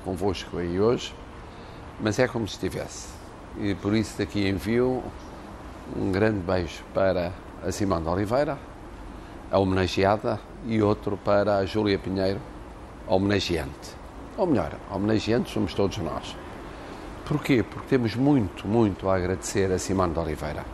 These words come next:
São, quem diria, olhando para ela, sessenta anos ao serviço do país.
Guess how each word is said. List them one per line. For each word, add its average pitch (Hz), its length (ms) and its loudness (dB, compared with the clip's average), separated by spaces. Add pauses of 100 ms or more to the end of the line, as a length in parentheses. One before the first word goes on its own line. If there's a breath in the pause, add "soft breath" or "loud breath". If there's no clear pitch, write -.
(1000)
São, 131 520 4 (160)
quem 123 140 8
diria, 110 400 8
olhando 101 380 4
para 95 180 0
ela, 101 360 4
sessenta 107 520 2
anos 95 420 4 (880)
ao 165 120 -2
serviço 101 480 0
do 104 80 0
país. 80 440 0